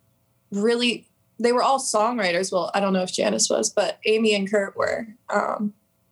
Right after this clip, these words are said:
and they really took the time to make lyrics that resonated in their lives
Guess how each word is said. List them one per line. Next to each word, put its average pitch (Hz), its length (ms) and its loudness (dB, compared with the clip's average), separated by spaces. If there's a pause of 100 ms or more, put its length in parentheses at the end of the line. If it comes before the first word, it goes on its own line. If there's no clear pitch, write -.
(680)
and 240 120 2
they 226 100 4
really 214 760 0 (140)
took - 260 0
the 202 100 2
time 196 680 0 (200)
to 196 400 2 (300)
make 202 280 2
lyrics 180 340 0
that 190 180 -2 (440)
resonated 190 640 2
in 185 100 2
their 180 140 0
lives - 760 -2